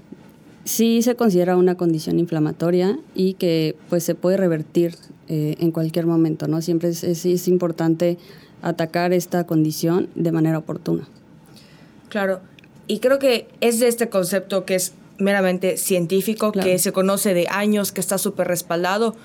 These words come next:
Speaker 2: que ahorita, hoy en día, pues, ya hay como un, un choque de ideas, ¿no? Este choque científico con este choque, pues, más social, más psicológico, donde ya se identifica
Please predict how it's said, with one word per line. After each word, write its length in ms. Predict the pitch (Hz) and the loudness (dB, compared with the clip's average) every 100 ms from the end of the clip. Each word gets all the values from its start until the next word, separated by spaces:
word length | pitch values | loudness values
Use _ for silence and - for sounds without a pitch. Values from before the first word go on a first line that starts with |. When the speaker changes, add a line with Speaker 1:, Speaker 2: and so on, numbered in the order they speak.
| - - - | -20 -20 -6
Speaker 2:
que 80 | 214 | 0
ahorita, 400 | 208 233 254 240 | 2 2 2 0
hoy 180 | 214 208 | 2 2
en 100 | 196 | 2
día, 220 | 214 233 | 2 0
pues, 140 | 214 190 | 0 0
ya 140 | 220 | 2
hay 180 | 220 - - - | 0 -2 -10 -4
como 220 | 202 202 | 0 2
un, 100 | 220 - | 0 2
un 160 | 247 | 0
choque 300 | 233 233 220 | 2 0 0
de 60 | 190 | 0
ideas, 360 | 180 156 - | 0 -2 -4
¿no? 160 | 202 202 | -4 -2
Este 220 | 214 220 | -2 -2
choque 480 | 214 208 196 185 - - | -2 -2 0 -2 -2 -6
científico 680 | - 185 185 220 240 233 | -2 -2 0 0 0 -2
con 180 | 214 185 | -2 0
este 240 | 185 185 175 | -2 -2 -6
choque, 480 | - 180 185 175 170 - - - | -4 -4 -2 -4 -4 -14 -20 -10
pues, 200 | 180 165 | -8 -4
más 300 | 180 185 - | -4 -4 -6
social, 760 | - - 180 - 196 196 196 190 | -6 -4 -2 -2 -2 0 -2 -2
más 240 | 190 185 | -2 -2
psicológico, 720 | 185 190 185 196 208 220 196 180 | -2 -2 0 0 0 -4 -2 -2
donde 320 | 190 190 190 | 0 0 0
ya 140 | 208 | -2
se 100 | 220 | 0
identifica 720 | 202 180 175 190 190 190 170 | 0 -2 -4 -4 -4 -4 -8